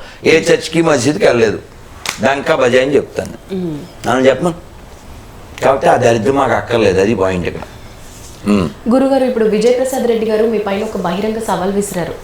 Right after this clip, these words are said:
Speaker 2: అంటే,
Speaker 1: మ్మ్.
Speaker 2: మీరు ఇచ్చిన ఇరవై ఆరు ప్రశ్నలకు సమాధానం చెప్పి మీకు పది ప్రశ్నలు వేస్తే దానికి మీరు ముందుకు రావట్లేదు అని అంటున్నారు. దానికి మీ
Speaker 1: కాదు
Speaker 2: సమాధానం?
Speaker 1: తల్లి, ఇప్పుడు నువ్వు నన్ను ప్రశ్న అడిగావు, ఆన్సర్ ఇప్పుడు ఇచ్చానా, నెల తర్వాత ఫోన్లో చెప్తా అన్నానా మీకు ఇక్కడ?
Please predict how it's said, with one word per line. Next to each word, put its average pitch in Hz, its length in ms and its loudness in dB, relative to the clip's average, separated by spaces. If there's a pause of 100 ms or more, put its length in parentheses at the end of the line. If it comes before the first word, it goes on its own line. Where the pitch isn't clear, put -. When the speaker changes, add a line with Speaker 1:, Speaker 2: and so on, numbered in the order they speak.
(120)
Speaker 2:
అంటే, 170 240 4
Speaker 1:
మ్మ్. 233 120 4
Speaker 2:
మీరు 196 140 4
ఇచ్చిన 214 340 2
ఇరవై 202 240 4
ఆరు 247 120 2
ప్రశ్నలకు 220 480 -2
సమాధానం 208 540 0
చెప్పి 202 540 0 (340)
మీకు 254 260 2
పది 233 200 2
ప్రశ్నలు 226 440 -2
వేస్తే 214 440 2
దానికి 202 320 -2
మీరు 180 200 -2
ముందుకు 185 440 -2
రావట్లేదు 196 560 -2
అని 196 140 0
అంటున్నారు. 170 480 -4 (400)
దానికి 208 300 0
మీ 110 60 2
Speaker 1:
కాదు - 160 2
Speaker 2:
సమాధానం? 120 220 0
Speaker 1:
తల్లి, 110 340 0
ఇప్పుడు 131 320 0
నువ్వు 131 160 4
నన్ను 123 180 2
ప్రశ్న 127 300 0
అడిగావు, 127 380 2 (420)
ఆన్సర్ 156 360 2
ఇప్పుడు 170 260 0
ఇచ్చానా, 190 320 2
నెల 208 200 4
తర్వాత 180 460 2
ఫోన్లో 185 280 4
చెప్తా 170 320 4
అన్నానా 160 280 2
మీకు 156 300 2
ఇక్కడ? 139 280 2